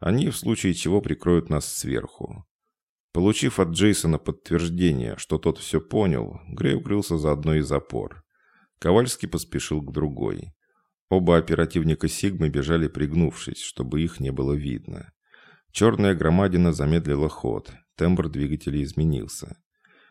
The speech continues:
Наконец, она остановилась в сорока ярдах от модуля. Ветер разогнал туман, открывая странное зрелище. Антарктический вездеход действительно имел размеры тяжелого танка и обладал внешним сходством с ним.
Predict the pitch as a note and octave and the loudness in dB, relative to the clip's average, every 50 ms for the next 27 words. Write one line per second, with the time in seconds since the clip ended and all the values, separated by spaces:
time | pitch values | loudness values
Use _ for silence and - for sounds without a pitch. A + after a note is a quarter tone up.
0 | _ - - E2 E2 - G#2 B2+ - - - - - - E2 F#2 A2+ - - - | _ -4 -4 0 2 2 2 4 2 0 -2 0 0 2 2 2 2 0 -2 -2
1 | - D#2+ E2 E2 F2 F#2 F#2+ F#2 E2+ D#2+ - - - - D#2+ D2+ D2+ - - F2 | 0 0 2 2 2 2 2 2 0 0 -2 -6 -6 -2 -2 -2 0 0 0 2
2 | E2+ D#2+ D2+ D2+ D2 C#2 C#2 - - C#2+ - - D2+ D2 C#2 A#1 G1+ G1+ G1+ G1+ | 2 2 0 0 -2 -4 -4 -4 -4 -4 -4 -2 -2 -2 -2 -2 -4 -6 -10 -10
3 | G1+ - - - - - _ _ _ _ _ _ _ _ _ _ - D#2+ G#2 B2+ | -12 -12 -14 -18 -20 -20 _ _ _ _ _ _ _ _ _ _ -2 2 2 2
4 | B2 - A#2+ G#2+ F2 D#2 E2+ E2+ D#2 F2+ F#2 F#2+ F#2+ G2 F2+ D2+ B1+ - - D#2 | 4 4 4 4 4 4 2 2 4 2 2 4 4 4 4 2 0 0 0 0
5 | D#2+ F2+ G2 G#2 G2 F2+ E2 E2+ D#2+ - - - - E2 E2 E2+ F2+ F2+ E2 D#2+ | 2 2 2 2 2 0 -2 -4 -6 -10 -8 -6 -2 0 2 4 4 4 2 0
6 | - - D#2 E2+ D#2+ D2+ D#2 D#2 D#2+ D#2 D#2+ D#2+ D2 C2 A1 A1+ A1+ - - - | -2 0 0 2 2 2 2 2 2 0 0 0 0 0 0 -2 -4 -6 -6 -6
7 | - - - E2 - _ _ _ _ _ _ _ _ _ _ - - D2+ D#2+ D#2+ | -8 -10 -12 -16 -20 _ _ _ _ _ _ _ _ _ _ -4 0 0 2 4
8 | - - - - - - G#2+ - - F#2+ E2+ - - - F#2 F2 E2+ F2 E2+ D#2 | 2 2 2 0 -4 -6 -4 -2 0 0 -2 -2 -2 -2 0 2 2 2 2 2
9 | D#2 F2+ F2 - - - - - - - - - F#2 F#2 - - - B2+ - - | 2 0 0 0 0 0 0 -2 -4 -8 -4 -4 -4 -2 -2 -4 -4 -4 -4 -2
10 | - - G2 F2+ F2 E2+ F2 F#2 F#2+ F#2+ F2 D#2+ D#2 D2 F2 F2 F2 D#2+ D#2 D2+ | -2 0 2 4 4 4 4 4 2 2 2 2 2 2 2 2 2 2 0 -2
11 | - - D2 D2+ D#2+ D#2 D#2+ D#2+ E2+ E2+ - - D2+ B1+ G1+ G1+ - - - - | -2 -2 -2 0 0 0 0 0 0 -2 -2 -2 -2 -2 -2 -4 -8 -12 -12 -12
12 | - - - - C2+ C#2 C#2+ C#2+ D2 - F2+ F#2 F#2 E2+ E2+ D#2+ D2+ - - C#2+ | -12 -10 -8 -6 -4 -2 -2 0 0 0 0 0 2 2 2 0 0 -2 -2 -4
13 | D#2 - - - - C2+ - - - - - G1+ - - - - G1+ G1+ G1+ - | -4 -4 -6 -4 -4 -4 -4 -6 -8 -12 -12 -12 -12 -12 -12 -10 -10 -10 -12 -12
14 | - | -16